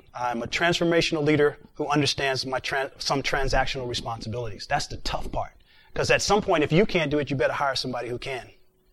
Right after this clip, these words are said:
Because not everybody who follows you and is on your team is as transformational as you would like them to be. They're not there yet. In our previous session, we talked about their readiness level. They're not where you'd like them to be, so you have to be a little bit more transactional. So in this case, sets up a series of rewards and punishments to motivate members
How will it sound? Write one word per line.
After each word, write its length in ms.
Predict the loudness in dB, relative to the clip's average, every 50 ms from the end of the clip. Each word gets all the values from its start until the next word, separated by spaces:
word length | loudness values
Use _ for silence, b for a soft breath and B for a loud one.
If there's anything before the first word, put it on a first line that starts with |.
| _ _ _ _ b b b b b b
Because 240 | -2 0 2 4
not 240 | 6 8 8 8 8
everybody 360 | 6 6 6 8 6 6 6
who 100 | 6 2
follows 480 | 2 2 4 4 6 6 6 4 2 4
you 160 | 2 2 0
and 120 | 0 -2 -2
is 120 | 0 0
on 160 | 2 2 4
your 100 | 4 2
team 380 | 2 2 2 2 2 2 0 -4 _ _
is 200 | 0 0 0 0
as 200 | 0 0 0 0
transformational 720 | -2 -2 -2 -4 -4 -2 -2 0 2 2 2 0 -2 -4 -6
as 140 | -6 -4
you 80 | -4 -6
would 120 | -6 -4
like 220 | -4 -4 -4 -4 -4
them 160 | -2 -2 -2
to 100 | 0 -2
be. 260 | -2 -2 -4 -6 -8 _ _ _ _ -20 -12 -6
They're 140 | -2 0 2
not 180 | 2 2 2
there 160 | 2 0 0 0
yet. 220 | 0 -2 -4 -8 -12 -10
In 80 | -4 -4
our 80 | -2 0
previous 300 | 0 0 0 0 0 0
session, 240 | -2 -2 -4 -4
we 60 | -6 -6
talked 220 | -6 -6 -6 -6
about 200 | -6 -6 -6 -8
their 80 | -8 -8
readiness 420 | -6 -4 -4 -4 -4 -6 -6 -8
level. 280 | -8 -8 -10 -12 -14 -16 B B B B
They're 140 | B 2 4
not 200 | 4 4 2 4
where 140 | 6 6 6
you'd 220 | 6 4 2 0
like 180 | 0 -2 -2 -2
them 100 | -4 -4
to 60 | 2
be, 160 | 4 4 4
so 240 | 4 4 0 -2 -4 B B B
you 60 | 4 4
have 100 | 6 6
to 40 |
be 80 | 6 4
a 40 | 2
little 120 | 0 0 -2
bit 100 | -2 -4
more 160 | -4 -4 -4
transactional. 560 | -4 -6 -4 -2 2 2 2 2 2 -4 -10 -12 B B B B B
So 260 | 6 6 6 6 6
in 120 | 4 6 8
this 160 | 8 8 8
case, 240 | 8 6 6 6 6
sets 240 | 6 6 6 6
up 120 | 6 2 4
a 40 | 2
series 340 | 2 6 6 6 8 6
of 80 | 6 4
rewards 360 | 4 4 6 6 6 6 4
and 80 | 2 0
punishments 440 | 2 4 4 4 4 4 2 0 2
to 100 | 2 4
motivate 360 | 8 8 8 8 6 4 4
members 380 | 4 4 4 4 4 2 0